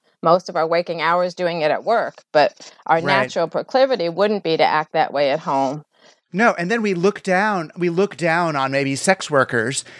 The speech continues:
Speaker 2: and it's like, well,
Speaker 1: Right.
Speaker 2: it's no different. We're all surrendering our body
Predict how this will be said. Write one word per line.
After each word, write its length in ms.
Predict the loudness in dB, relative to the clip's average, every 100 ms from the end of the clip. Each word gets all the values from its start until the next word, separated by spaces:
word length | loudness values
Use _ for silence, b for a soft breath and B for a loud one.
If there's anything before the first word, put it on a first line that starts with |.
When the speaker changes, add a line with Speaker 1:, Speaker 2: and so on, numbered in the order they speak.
| B
Speaker 2:
and 120 | 0
it's 140 | 0
like, 160 | -2 2
well, 160 | 2 2
Speaker 1:
Right. 200 | -2 -10 B -6
Speaker 2:
it's 200 | -4 2
no 160 | 2
different. 400 | 2 -2 -2 -4 0
We're 240 | 0 2
all 480 | 0 0 0 -4 -10 B B B -16 -10
surrendering 680 | -4 0 2 2 0 0
our 140 | 0 2
body 500 | 2 2 0 -6